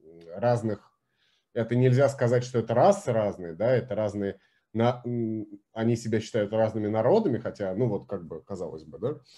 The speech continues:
э, и там вот всё это очень жёстко, это постоянная поножовщина, перестрелки, и, э, в общем, некомфортная ситуация для всех, и для белого населения, поскольку против них все, и для чёрного населения, потому что если ты не относишься к какому-то крутому племени, то ты,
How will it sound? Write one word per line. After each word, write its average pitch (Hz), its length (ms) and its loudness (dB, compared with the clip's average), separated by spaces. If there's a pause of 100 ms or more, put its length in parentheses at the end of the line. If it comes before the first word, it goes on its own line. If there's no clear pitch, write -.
(760)
э, 107 340 -2
и 120 340 4
там 123 180 4
вот 143 120 0
всё 147 120 0
это 143 140 0
очень 139 280 0
жёстко, 156 380 2
это 113 220 0
постоянная 120 600 0
поножовщина, 110 720 -4
перестрелки, 104 680 -6
и, 90 720 -8
э, 85 360 -8 (540)
в 92 60 -12
общем, 101 300 -8
некомфортная 107 580 -6
ситуация 117 380 -6
для 113 160 -2
всех, 110 340 -10
и 87 60 -14
для 104 360 -2
белого 113 240 2
населения, 110 380 -4
поскольку 104 440 -10
против 110 300 -10
них 107 140 -6
все, 196 320 -4 (760)
и 107 60 -6
для 110 180 2
чёрного 139 360 0
населения, 123 520 0
потому 110 340 -2
что 113 160 -8
если 113 160 -4
ты 110 60 -6
не 110 60 0
относишься 110 320 -6
к - 40 -10
какому-то 101 320 -6
крутому 107 380 -4
племени, 127 420 0
то 90 200 -10
ты, 113 420 -6